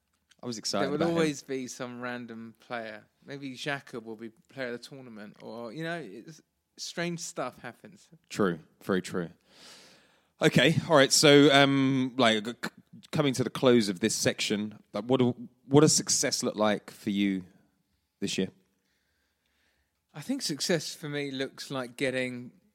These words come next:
Speaker 2: around twelve more points than we did this season. Uh, 'cause I think if we got,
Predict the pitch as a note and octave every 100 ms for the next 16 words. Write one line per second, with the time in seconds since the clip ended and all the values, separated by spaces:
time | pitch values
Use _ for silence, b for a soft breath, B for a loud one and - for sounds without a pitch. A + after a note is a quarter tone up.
0 | _ D3 C3+ C3+ C3 - D3+ C3+ C3+ A#2+
1 | A#2 C3+ A#2 G#2+ A#2 A2+ A2+ A#2+ - A2
2 | G#2+ - - _ _ _ _ _ _ _
3 | _ _ _ - C3 B2 A#2+ - B2 C3
4 | C#3 E3 D#3 B2+